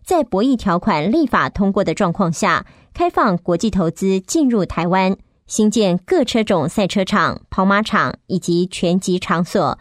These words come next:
以增加工作机会、创业机会等生活经济来源依托。四、要求政府推动全民接受司法教育，从国中开始，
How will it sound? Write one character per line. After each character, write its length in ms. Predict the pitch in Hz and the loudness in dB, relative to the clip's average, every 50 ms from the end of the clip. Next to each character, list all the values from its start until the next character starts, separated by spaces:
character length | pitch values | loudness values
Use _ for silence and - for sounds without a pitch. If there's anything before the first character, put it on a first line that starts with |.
| - - _ _ | -12 -20 _ _
以 160 | - 190 175 | -4 -2 -2
增 180 | 165 - 196 202 | 0 0 0 2
加 220 | 196 202 190 196 | 2 2 0 0
工 180 | 196 - 202 208 | 0 0 0 0
作 160 | - 220 185 | 0 0 -2
机 180 | - - 185 190 | 0 -2 -2 -2
会、 340 | - 214 190 170 147 - _ _ _ _ _ _ - | 0 0 0 0 0 -4 _ _ _ _ _ _ -10
创 220 | - - 381 320 277 | -4 -2 0 2 2
业 140 | 254 196 | 2 0
机 160 | 170 - 185 185 | 0 0 -2 -2
会 220 | - 226 196 175 | 0 0 0 0
等 260 | 160 175 156 110 - - | 0 0 -2 -2 -4 -8
生 280 | - - - 208 208 214 | -8 -4 -2 0 0 0
活 220 | - 180 165 160 | 0 -2 -2 -2
经 200 | 165 - 202 202 | -2 0 -2 -2
济 140 | - 220 190 | 0 0 0
来 180 | 165 165 160 | 0 0 0
源 240 | 165 170 170 160 127 | 0 0 0 0 0
依 80 | 190 185 | -2 -2
托。 400 | - - 208 202 196 196 - - _ _ _ _ _ _ _ _ _ | -2 -2 0 0 2 0 0 -4 _ _ _ _ _ _ _ _ _
四、 400 | - - - - 233 190 160 - - _ _ _ _ _ - | -20 -12 -6 -2 0 0 0 -2 -6 _ _ _ _ _ -2
要 140 | 320 339 381 | -2 -2 0
求 220 | - 269 208 190 | 0 0 -2 -2
政 240 | 190 - 370 349 285 | -2 -2 -2 -2 -2
府 300 | 247 - - 170 135 113 | -2 -2 -2 -2 -2 -2
推 220 | - - 214 208 | -2 -2 -2 -2
动 220 | 196 226 208 180 180 | 0 0 0 0 -2
全 240 | - - 196 175 | -4 -2 -2 0
民 240 | 185 190 180 175 190 | 0 0 0 0 -2
接 200 | 196 - 330 349 | 0 0 -2 0
受 220 | 330 - 311 208 170 | 0 0 0 -2 -2
司 200 | - - 208 196 | -2 -4 -4 -2
法 160 | 208 151 123 | -2 -2 -2
教 220 | - 190 170 165 | -2 -2 -2 -2
育， 320 | 170 190 190 175 147 - - _ _ _ _ _ | 0 0 0 0 -2 -4 -8 _ _ _ _ _
从 280 | - - 208 190 185 190 | -6 -2 0 2 2 2
国 160 | - 185 185 | 0 0 0
中 140 | - 196 196 | 0 0 -2
开 200 | 196 220 208 214 | 0 0 0 0
始， 400 | 220 - - 185 165 120 - | -2 -2 -2 -2 -2 -2 -4